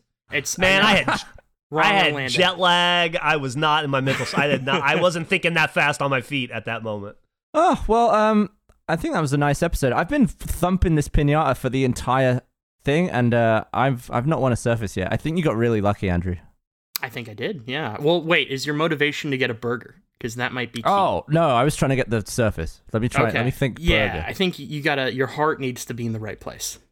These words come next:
Speaker 3: Yeah. So when does yours, when does yours arrive?
Speaker 1: <laughs> Uh, I think next week.
Speaker 3: Are you excited?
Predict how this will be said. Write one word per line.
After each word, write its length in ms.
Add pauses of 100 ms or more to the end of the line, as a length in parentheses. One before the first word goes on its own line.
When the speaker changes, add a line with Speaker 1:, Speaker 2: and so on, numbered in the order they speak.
(120)
Speaker 3:
Yeah. 180 (460)
So 120
when 120
does 180
yours, 220
when 200
does 140
yours 160
arrive? 440
Speaker 1:
<laughs> 40 (140)
Uh, 540 (380)
I 100
think 160
next 240
week. 300 (520)
Speaker 3:
Are 60
you 60
excited? 400